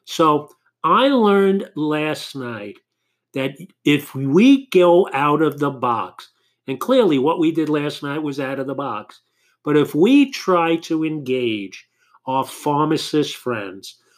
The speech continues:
our students of pharmacy, uh, individuals, and we show them what we have, we show them how a room full of patients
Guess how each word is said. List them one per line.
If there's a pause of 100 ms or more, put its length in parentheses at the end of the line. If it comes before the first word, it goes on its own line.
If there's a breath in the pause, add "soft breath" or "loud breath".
(160)
our
students
of
pharmacy, (360)
uh,
individuals, (280)
and
we
show
them (320)
what
we
have,
we
show
them (340 soft breath)
how
a
room
full
of
patients